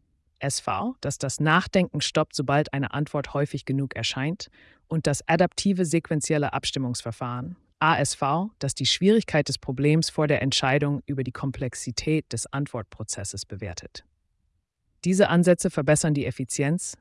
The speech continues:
sind jedoch stark auf manuell gekennzeichnete Daten angewiesen. Um dies zu beheben, führt Meta die Inferenzbudget-begrenzte Politikoptimierung,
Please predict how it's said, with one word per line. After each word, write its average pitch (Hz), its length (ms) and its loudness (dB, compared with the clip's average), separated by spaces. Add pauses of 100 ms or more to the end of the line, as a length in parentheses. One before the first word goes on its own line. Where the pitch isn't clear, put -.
(120)
sind 147 200 -4
jedoch 147 220 -2
stark - 600 0
auf 131 180 -8
manuell 151 520 2
gekennzeichnete 131 840 -4
Daten 113 380 -6
angewiesen. 104 680 -6 (840)
Um 151 140 0
dies 196 260 2
zu - 120 0
beheben, 165 600 4
führt - 300 -2
Meta 165 380 2
die 151 140 -2
Inferenzbudget-begrenzte 151 1500 0
Politikoptimierung, 139 1300 -4